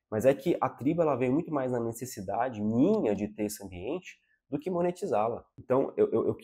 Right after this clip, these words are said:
eu precisava de um ambiente como esse, um ambiente de pessoas que inspirem você a aprender. Tem alguém hoje na sua vida que te inspira a aprender?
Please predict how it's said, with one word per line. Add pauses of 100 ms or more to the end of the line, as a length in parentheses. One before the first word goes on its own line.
eu
precisava
de
um
ambiente
como
esse,
um
ambiente
de
pessoas
que
inspirem
você
a
aprender.
Tem
alguém
hoje
na
sua
vida
que
te
inspira
a
aprender?